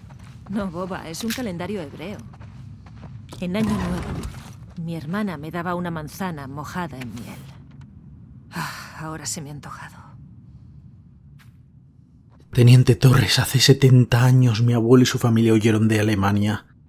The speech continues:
Speaker 2: Al inicio de la Segunda Guerra Mundial lograron escapar gracias a la amabilidad y a la valentía de una familia polaca. Hoy el círculo se cierra, ya que esta noche es mi familia la que hace las maletas,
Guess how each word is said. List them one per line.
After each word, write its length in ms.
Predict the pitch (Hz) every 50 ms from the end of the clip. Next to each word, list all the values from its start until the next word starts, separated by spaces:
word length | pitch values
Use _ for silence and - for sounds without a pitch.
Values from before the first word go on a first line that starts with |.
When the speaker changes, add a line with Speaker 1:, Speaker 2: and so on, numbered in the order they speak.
| - -
Speaker 2:
Al 160 | - 120 117
inicio 380 | 113 113 117 113 - - - 113
de 80 | 110 107
la 80 | 107
Segunda 320 | - 127 113 113 107 104 104
Guerra 180 | 107 104 113
Mundial 320 | 110 101 101 104 104 98 104
lograron 380 | 101 95 101 107 113 113 113
escapar 340 | 113 - - 110 - 139 110
gracias 320 | 113 107 - - 123 -
a 60 | 123 113
la 60 | 110
amabilidad 420 | 110 107 - 110 107 104 107 117
y 80 | 123 107
a 40 | 104
la 80 | 107
valentía 440 | 104 101 104 101 98 - 110 104 104
de 80 | 107 101
una 100 | 101 98
familia 460 | - 104 98 92 95 98 98 - -
polaca. 500 | 73 71 69 - - - - - - - - - _ _ - _ _ - - - - - -
Hoy 220 | 143 139 131 131
el 80 | 127 117
círculo 400 | - - 131 117 - - 117 110
se 140 | - - -
cierra, 360 | - - 113 85 90 95 85 -
ya 180 | - 113 107
que 140 | - - 113
esta 200 | 107 - - 110
noche 220 | 110 107 104 - 113
es 80 | 110
mi 80 | 107 101
familia 400 | - - 104 98 101 104 107 101
la 160 | 98 98 -
que 320 | - 104 101 98 98 98
hace 400 | 92 - - - - 104 101 101 - -
las 300 | 113 104 87 87 - 101
maletas, 680 | 92 95 98 95 98 - 95 90 - - - -